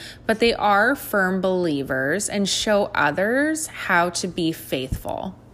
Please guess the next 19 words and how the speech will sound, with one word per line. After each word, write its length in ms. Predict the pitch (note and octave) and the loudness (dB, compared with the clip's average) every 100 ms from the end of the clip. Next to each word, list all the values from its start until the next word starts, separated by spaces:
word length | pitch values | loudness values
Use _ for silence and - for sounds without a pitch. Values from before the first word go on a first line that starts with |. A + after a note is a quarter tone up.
| - - - _ _ _ _ _ _ _ _ _ _ _ - - - _ - | -20 -20 -20 _ _ _ _ _ _ _ _ _ _ _ -20 -20 -20 _ -4
The 80 | |
symbol 500 | D4 - F4+ A4+ A#4 - | -2 0 -2 -2 -2 -2
of 180 | C4+ A#3 | -4 -4
the 80 | |
Pisces 840 | B3 - F#3+ F#3 - E3+ D#3 E3 - | -6 -4 -4 -2 -4 -4 -6 -4 -6
is 380 | - G3 G3 - | -6 -6 -4 -6
the 280 | G3+ G3+ | -6 -6
two 520 | G3 - - C4+ D#4 D#4+ | -6 -10 -6 -6 -4 -6
fish 640 | - D#3+ G3 C#4+ - - _ _ | -8 -6 -6 -8 -14 -18 _ _
who 100 | C4+ | 0
are 160 | B3+ B3 | 0 0
tied 420 | - F#3 F3+ F#3+ | 0 0 0 -4
to 200 | - G#3+ | -8 -6
another 360 | A3 D#3+ F3 G#3 | -4 -2 -2 -4
and 200 | G3+ G3+ | -4 -6
swimming 380 | - F3 E3+ | -6 -6 -4
in 100 | F3+ | -6
opposite 800 | - D3 - E3+ E3 D3+ D3 - | -6 -8 -8 -8 -6 -6 -8 -10
directions. 840 | G3 D#3 C3 - - - - - | -6 -4 -4 -8 -14 -16 -16 -14